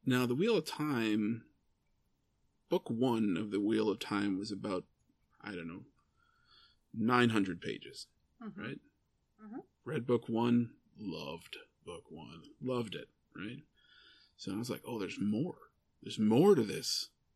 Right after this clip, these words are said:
Speaker 1: Book two, okay. Book two, a little
Speaker 2: Mm-hmm.
Speaker 1: bigger. About,
Speaker 2: Mm-hmm.
Speaker 1: well, about a thousand, eleven hundred pages, somewhere in there.
Speaker 2: <laughs>
Speaker 1: And then I kept reading these books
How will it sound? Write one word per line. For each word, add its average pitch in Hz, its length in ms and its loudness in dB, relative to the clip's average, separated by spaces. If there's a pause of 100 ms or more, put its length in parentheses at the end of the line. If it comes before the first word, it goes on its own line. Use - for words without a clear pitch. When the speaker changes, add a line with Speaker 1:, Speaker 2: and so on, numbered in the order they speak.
(800)
Speaker 1:
Book - 200 -16
two, 113 360 0 (200)
okay. 104 300 -12 (280)
Book - 160 -20
two, 214 160 -6
a 196 140 -4
little 143 100 -4
Speaker 2:
Mm-hmm. 156 100 -8
Speaker 1:
bigger. 190 300 -2 (360)
About, 71 140 -10 (100)
Speaker 2:
Mm-hmm. - 40 -10 (400)
Speaker 1:
well, 139 280 -12
about 147 260 -10
a 139 40 -6
thousand, 139 280 -6 (440)
eleven 143 200 -6
hundred 156 220 -2
pages, 143 360 -4
somewhere 98 220 -8
in 92 160 -8
there. - 840 -6
Speaker 2:
<laughs> - 60 -20 (420)
Speaker 1:
And 139 220 2
then 160 280 2 (100)
I 147 180 -4 (180)
kept - 280 -6
reading 175 360 6
these 104 200 2
books - 500 -4